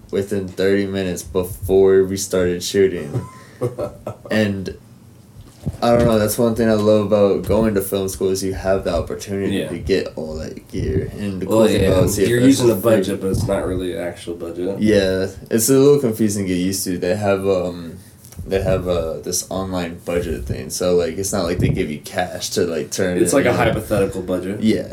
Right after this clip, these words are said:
Speaker 1: you sign in, and based on how good your script is, how well you're organized, and, you know, all that stuff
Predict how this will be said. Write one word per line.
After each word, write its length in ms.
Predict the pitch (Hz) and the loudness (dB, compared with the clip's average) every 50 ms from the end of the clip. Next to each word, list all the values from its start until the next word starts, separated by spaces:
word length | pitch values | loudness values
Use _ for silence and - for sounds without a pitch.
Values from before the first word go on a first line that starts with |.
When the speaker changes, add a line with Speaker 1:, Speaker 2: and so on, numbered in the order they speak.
| - - - | -12 -10 -2
Speaker 1:
you 200 | 117 113 110 107 | 2 2 4 4
sign 400 | - - 113 104 104 107 104 104 | 4 4 4 2 2 2 0 -2
in, 180 | 104 104 101 | -2 -2 -2
and 240 | 101 98 95 92 90 | -2 -4 -4 -4 0
based 320 | 98 98 101 101 95 - 101 | 2 2 4 2 2 0 0
on 220 | 98 98 95 92 | 0 0 0 -2
how 180 | 92 95 95 95 | 0 0 0 0
good 220 | 95 107 98 90 | 2 0 0 0
your 60 | 95 92 | 0 -2
script 440 | - - - 107 104 98 - - | -4 -2 0 0 0 0 0 0
is, 280 | 104 202 202 196 - - | 2 2 4 4 2 0
how 180 | - 95 92 95 | 0 2 2 4
well 380 | 95 92 92 92 92 92 95 | 4 4 4 4 4 4 4
you're 220 | 95 92 92 90 87 | 2 0 -2 -2 -2
organized, 680 | 87 90 92 95 95 92 95 95 92 95 98 92 92 101 | -2 -2 0 0 0 -2 -2 -4 -4 -2 -4 -4 -4 -6
and, 320 | 92 87 87 90 95 95 | -8 -10 -10 -12 -12 -8
you 120 | 90 92 | -6 -4
know, 180 | 95 92 90 90 | -4 -4 -4 -2
all 160 | - 90 95 | 0 0 0
that 180 | 95 90 87 87 | 2 2 0 -2
stuff 380 | - - - 101 95 92 95 | -4 -2 0 2 2 2 0